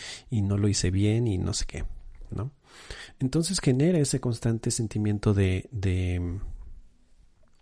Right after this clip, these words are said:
insatisfacción, como lo llamo yo. Eh, el, el hecho, y me refiero al hecho de buscar esa validación externa. Y, como,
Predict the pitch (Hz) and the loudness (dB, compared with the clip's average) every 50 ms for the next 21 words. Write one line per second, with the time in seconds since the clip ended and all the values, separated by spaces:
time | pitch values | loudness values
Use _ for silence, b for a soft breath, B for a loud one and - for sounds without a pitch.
0 | - _ - - 127 - - 107 - - 101 - - 95 - - - 107 98 95 | -20 _ -2 0 2 4 4 4 4 2 -2 0 0 0 0 0 0 0 0 0
1 | - - 90 90 90 90 92 90 87 90 90 87 90 87 - - _ _ _ _ | -2 -4 -4 -2 -2 -2 -2 -4 -2 -2 0 0 -2 -2 -4 -8 _ _ _ _
2 | _ _ _ _ _ _ - B B B B B B B B B B B B B | _ _ _ _ _ _ -20 B B B B B B B B B B B B B
3 | B B B B B - - - 120 107 101 - - 120 110 101 - - - 120 | B B B B B -10 0 2 4 4 4 2 2 4 4 4 2 2 6 8
4 | 113 113 127 135 - - 104 90 87 - - - - - - - - - - - | 8 8 8 6 6 6 4 6 4 2 -2 -6 -6 -10 -10 -12 -14 -8 0 2
5 | 107 101 101 95 98 98 95 104 101 - - 107 107 110 107 104 104 113 - - | 4 4 6 6 4 4 4 2 2 2 2 2 4 4 4 4 2 2 2 2
6 | 120 101 95 92 95 - - 95 92 95 - - 95 92 92 90 90 87 - - | 0 2 2 0 -2 -2 -2 -2 -2 -2 -2 -2 -2 -2 -2 -2 -2 -2 -2 -4
7 | 92 90 - - - - - 90 98 95 - - - - 135 123 - - 131 131 | -4 -4 -4 -6 -6 -4 -4 -4 -4 -6 -12 -12 -8 -4 -4 -4 -2 0 0 2
8 | 131 | 2